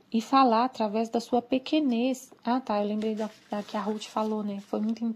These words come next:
interessante o que ela falou na partilha ontem, sobre isso, de você falar alguma coisa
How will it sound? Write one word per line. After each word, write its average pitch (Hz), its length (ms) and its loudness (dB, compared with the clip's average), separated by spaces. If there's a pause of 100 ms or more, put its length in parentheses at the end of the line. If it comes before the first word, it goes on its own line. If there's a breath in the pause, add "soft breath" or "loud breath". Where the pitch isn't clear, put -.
(160)
interessante 208 640 -6
o - 40 -20
que - 60 -4
ela 202 120 -2
falou 196 280 -10 (640 soft breath)
na 208 160 -2
partilha 208 480 0
ontem, 190 280 -8
sobre 214 340 0
isso, 208 300 -4
de 202 140 -4
você 220 300 0
falar 220 420 6
alguma 233 280 6
coisa 226 500 0